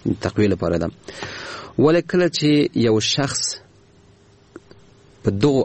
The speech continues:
علایمو باندې اخته وي، یعنې په خوب کې تغییرات موجود وي، په اشتها کې تغییرات موجود وي، تمرکز ضعیف وي، یعنې، اه، کمزورې تمرکز ولري، انرژي کموالی احساس وکړي، بې علاقګي احساس وکړي،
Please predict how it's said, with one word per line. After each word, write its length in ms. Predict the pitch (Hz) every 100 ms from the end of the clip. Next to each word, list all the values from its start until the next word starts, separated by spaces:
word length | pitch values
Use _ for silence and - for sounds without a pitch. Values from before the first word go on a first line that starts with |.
| -
علایمو 440 | 104 104 107 98
باندې 80 | 90
اخته 220 | 87 -
وي، 120 | 90
یعنې 180 | 92 92 92
په 60 | -
خوب 380 | 101 - 160 156
کې 260 | - 123 -
تغییرات 460 | 107 101 117 -
موجود 340 | 95 87 92 90
وي، 160 | 90 92 _ - - - -
په 80 | -
اشتها 340 | 104 - 127
کې 180 | 127 123
تغییرات 440 | 117 101 101 104 -
موجود 320 | 90 85 90 107
وي، 160 | 90 - - - - - -
تمرکز 520 | 104 104 104 135 120
ضعیف 400 | 101 101 95 -
وي، 160 | 90 85 -
یعنې، 260 | - 92 90 90 92 90 104 - - - - - - -
اه، 100 | -
کمزورې 480 | 92 101 101 117 110
تمرکز 420 | - 92 - 101
ولري، 300 | 98 90 90 101 - - - - _ _
انرژي 380 | 120 117 113 127
کموالی 460 | 135 120 110 120 117
احساس 400 | 95 - 107 -
وکړي، 540 | 90 - 95 - -
بې 80 | 98
علاقګي 540 | 101 104 104 104 117
احساس 360 | 107 - 92 -
وکړي، 240 | - -